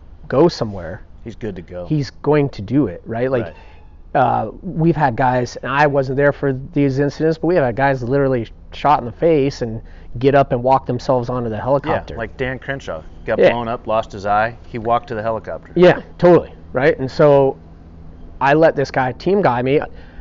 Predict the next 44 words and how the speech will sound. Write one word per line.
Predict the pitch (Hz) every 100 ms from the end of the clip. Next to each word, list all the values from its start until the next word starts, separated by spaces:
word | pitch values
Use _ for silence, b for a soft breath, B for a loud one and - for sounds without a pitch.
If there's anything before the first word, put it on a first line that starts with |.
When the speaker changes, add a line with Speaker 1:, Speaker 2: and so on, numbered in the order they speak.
| B B
Speaker 1:
I | 139
also | 156 147
happen | 156 151 151
to |
be | 143
a | 135
ski | - 180
patroller, | 160 - 127 131 147
right? | 131 147
So | -
I'm | 135 135 131 - - - 165
used | 147 -
to | 131
dealing | 147
with | 139 131
some | 135
patients | 131 139 131 143
on | 147
the | 131
hill | 113 131 127 135
and | 131
this, | 120
that, | 127 127 -
but, | 143 - b b b -
but | 143
I | 135 - - - - - - -
let | 147 160
that | 156 131
slip, | - 170 180 185 - - -
and | 143
I | 135
was | 131
like, | 120
"All | 156
right, | 151 117
cool, | 165 143
this | 120
guy's | 139 131
gonna | 123 127
walk, | 131 160 165 -
this | 135 123
is |
gonna | 120 120
help, | 117 135 147